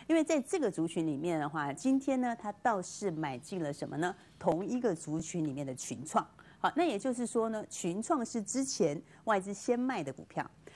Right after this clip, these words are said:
那么今天跌下来之后呢，下来了以后，今天呢，外资这边是开始做回补的动作。那也就是说，在这个族群里面，你看到它是先卖了群创，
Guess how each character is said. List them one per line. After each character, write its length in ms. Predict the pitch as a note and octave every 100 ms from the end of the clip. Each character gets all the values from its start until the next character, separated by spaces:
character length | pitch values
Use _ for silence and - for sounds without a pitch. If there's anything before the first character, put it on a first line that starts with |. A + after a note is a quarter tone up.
| -
那 60 | D4+
么 100 | D4+
今 120 | F4+
天 100 | F#4+ -
跌 160 | F3
下 160 | - C4
来 160 | F#3 E3+
之 160 | F3+
后 160 | F#3 E3+
呢， 140 | D3+
下 320 | D#3 - D#4+ G#3+
来 140 | D#3
了 80 | D#3
以 80 | -
后， 220 | F3 -
今 160 | - F3+
天 160 | F#3
呢， 180 | F3 E3 -
外 140 | F3+ -
资 80 | -
这 120 | D#3
边 160 | E3 D#3+
是 100 | -
开 220 | - E3+
始 140 | E3 -
做 200 | D#3 - -
回 160 | D#3 D#3
补 140 | D#3+
的 100 | A#2+
动 160 | A#2 C3
作。 180 | - - - - - -
那 100 | D#4+
也 160 | C4 A#3
就 100 | E4+
是 60 |
说， 160 | D#4 D#4+
在 200 | E4 C4+
这 200 | - E4+
个 100 | B3
族 160 | F#3 F3
群 220 | - F3
里 140 | D3+
面， 220 | D#3 E3
你 40 | C#3
看 220 | - E3
到 80 | D#3
它 140 | D#3+
是 100 | D#3+
先 260 | D#3+ - B3
卖 220 | B3+ G#3+
了 80 | C#3
群 260 | - B2+
创， 240 | D#3 G#3+